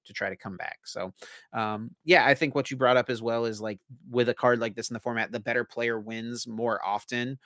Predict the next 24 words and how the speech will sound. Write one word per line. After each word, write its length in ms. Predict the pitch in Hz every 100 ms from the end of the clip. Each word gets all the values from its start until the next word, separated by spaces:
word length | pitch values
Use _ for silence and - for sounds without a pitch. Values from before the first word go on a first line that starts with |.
| - _ -
because 680 | 110 - 107 104 98 - -
especially 380 | 135 - 147 165
in 60 | 143
a 40 |
format 360 | - 135 131 107
like 160 | 117 -
this 400 | 131 135 - 117
where, 420 | 113 107 104 101 _ _
I 40 | 127
mean, 100 | 117
at 80 |
least 240 | 123 117 -
currently, 460 | 170 160 147 151
games 540 | 135 127 131 135 131 - - - -
a 60 |
lot 180 | 127 127
of 60 | 127
times 300 | 123 123 123
are 80 |
lasting 420 | 113 113 - 127 113 -
four 180 | 127 127
to 80 | 123
five 320 | 131 120 117
turns. 720 | - 165 160 156 156 143 -